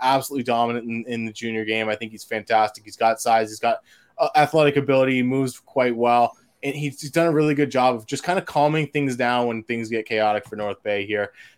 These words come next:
Ty Nelson's finally gonna be able to take that step and be that true offensive play driver.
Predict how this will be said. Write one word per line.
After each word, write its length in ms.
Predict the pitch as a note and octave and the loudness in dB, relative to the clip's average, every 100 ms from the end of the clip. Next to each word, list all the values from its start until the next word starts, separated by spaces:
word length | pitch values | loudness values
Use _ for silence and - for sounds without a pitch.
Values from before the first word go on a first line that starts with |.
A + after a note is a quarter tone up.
| _ | _
Ty 260 | D#3 F3 | 2 4
Nelson's 580 | D#3+ D3+ D3+ D#3 C#3+ C3 | 4 4 2 0 -4 -4
finally 320 | - C3+ C#3 | 0 0 2
gonna 120 | C3+ C3 | 0 0
be 60 | |
able 160 | C3 A#2+ | 0 0
to 120 | C3 | -2
take 120 | B2 | -2
that 220 | B2 A#2+ | 0 0
step 340 | - - B2 B2 | -2 -2 -2 -2
and 140 | A#2+ | -6
be 140 | B2 C3 | -2 0
that 200 | B2+ A#2+ | 0 -2
true 240 | - C3 | -4 0
offensive 480 | B2 A#2+ A#2 A2+ - | 0 -2 -8 -8 -6
play 180 | A2+ A2 | -2 0
driver. 520 | A2+ A2+ A2 G#2+ | 2 0 0 -4